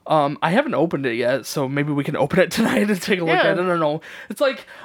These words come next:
Speaker 1: I kinda wanna open
Speaker 2: No,
Speaker 1: it
Speaker 2: I
Speaker 1: because, but I almost
Speaker 2: I
Speaker 1: don't
Speaker 2: know
Speaker 1: wanna
Speaker 2: what you
Speaker 1: open it.
Speaker 2: mean,
Speaker 1: Like,
Speaker 2: yeah.
Speaker 1: maybe, maybe it'll be worth something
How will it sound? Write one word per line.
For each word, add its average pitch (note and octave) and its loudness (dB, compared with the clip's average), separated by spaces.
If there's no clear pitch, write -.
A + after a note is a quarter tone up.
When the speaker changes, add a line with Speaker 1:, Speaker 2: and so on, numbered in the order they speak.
Speaker 1:
I G3 2
kinda A#3 0
wanna C4+ 2
open A#3+ 2
Speaker 2:
No, B3+ 4
Speaker 1:
it - 4
Speaker 2:
I A3 2
Speaker 1:
because, G#3+ 0
but G3+ 0
I G3 4
almost A3+ 0
Speaker 2:
I A#3 2
Speaker 1:
don't A#3 2
Speaker 2:
know A#3+ 4
Speaker 1:
wanna B3 4
Speaker 2:
what A3+ 4
you C4 2
Speaker 1:
open B3 4
it. - 4
Speaker 2:
mean, A#3+ 2
Speaker 1:
Like, A#3+ 2
Speaker 2:
yeah. A3+ 4
Speaker 1:
maybe, D4 2
maybe A#3+ 2
it'll F4+ 2
be C#4+ 0
worth G3+ 2
something D#4 0